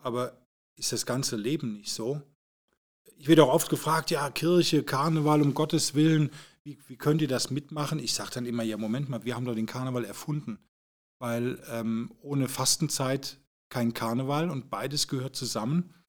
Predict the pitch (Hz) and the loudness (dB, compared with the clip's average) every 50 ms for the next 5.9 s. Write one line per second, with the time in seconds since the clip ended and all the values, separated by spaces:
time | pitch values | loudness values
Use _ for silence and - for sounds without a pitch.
0 | _ _ _ _ _ _ _ _ _ _ - 131 - 131 120 - - - - - | _ _ _ _ _ _ _ _ _ _ -20 -16 -8 -4 -2 -2 -2 -2 -6 -10
1 | - - 147 156 147 - - 123 - - - 139 143 147 147 151 143 127 135 123 | -6 -2 -2 -2 -2 -2 -2 -4 -4 -2 0 0 2 2 0 0 -2 -2 -2 -2
2 | 120 - - 160 - - 151 135 - 131 - 131 123 135 156 156 156 147 139 139 | -2 -2 -2 -2 -2 -2 -4 -4 -6 -4 -2 -2 0 2 2 2 0 0 -2 -4
3 | 131 120 127 123 120 - 120 113 - 131 139 143 147 143 - 139 123 - 120 110 | -6 -6 -6 -6 -6 -6 -8 -8 -6 -6 -4 -4 -4 -6 -8 -8 -6 -4 -2 -2
4 | 117 123 147 147 - - - - _ _ _ _ _ _ _ 135 123 123 - - | 0 0 -2 -4 -6 -8 -14 -20 _ _ _ _ _ _ _ -4 0 2 2 2
5 | - - 110 - _ - 135 117 120 127 123 131 127 123 127 120 - - | 2 0 -2 -8 _ -20 -20 -20 -18 -14 -8 -4 -2 -2 -2 -2 -4 -10